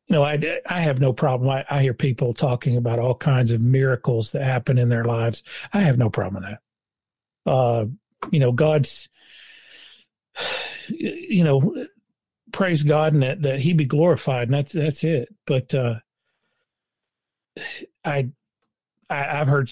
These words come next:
I've heard all kinds of military stories about a guy walking into a, a building over in Iraq or Afghanistan, I forget where, but he's the first one on his team. And, uh,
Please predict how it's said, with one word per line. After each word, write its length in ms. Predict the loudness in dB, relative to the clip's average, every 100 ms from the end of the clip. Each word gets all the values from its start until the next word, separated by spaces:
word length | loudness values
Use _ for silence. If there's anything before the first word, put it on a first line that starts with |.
| -6
I've 160 | -4 0
heard 140 | 2
all 80 | 0
kinds 280 | 0 0 2
of 60 |
military 560 | 2 4 2 0 -4 -4
stories 600 | -6 -8 -8 -12 -16 -18 _ _ _ _ _ _ _ _ -4
about 380 | -2 0 -4 -8 _ _ -6
a 60 |
guy 300 | -2 -2 0
walking 480 | 2 2 0 0 0
into 420 | 0 0 0 0
a, 280 | -2 -2 -4
a 40 |
building 560 | -2 0 0 0 0 -2
over 400 | 0 -2 -2 -2
in 640 | -2 -2 0 0 0 0
Iraq 480 | 0 0 0 -2 0
or 60 | -2
Afghanistan, 560 | -2 0 0 0 0
I 40 | 0
forget 300 | 0 -2 0
where, 160 | 0
but 160 | 0 -2 -6 -20 -20 -20 -20 -20 _
he's 180 | -2 0
the 40 |
first 220 | 0 2
one 140 | 2 4
on 100 | 2
his 140 | 0
team. 360 | 0 2 2 0 _ _ _ _ _ _
And, 320 | 0 2 2 2
uh, 220 | 2